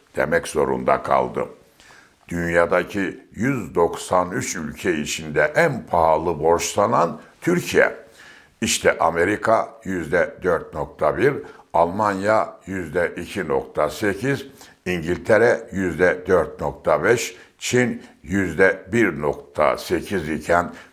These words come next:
Türkiye'de on yıllık tahvile yüzde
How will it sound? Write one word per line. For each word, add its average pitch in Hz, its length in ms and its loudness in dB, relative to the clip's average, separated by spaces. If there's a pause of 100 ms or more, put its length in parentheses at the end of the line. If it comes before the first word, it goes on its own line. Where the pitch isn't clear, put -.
Türkiye'de 85 640 -2
on 107 240 2
yıllık 71 520 -2
tahvile 82 640 2 (240)
yüzde 90 500 0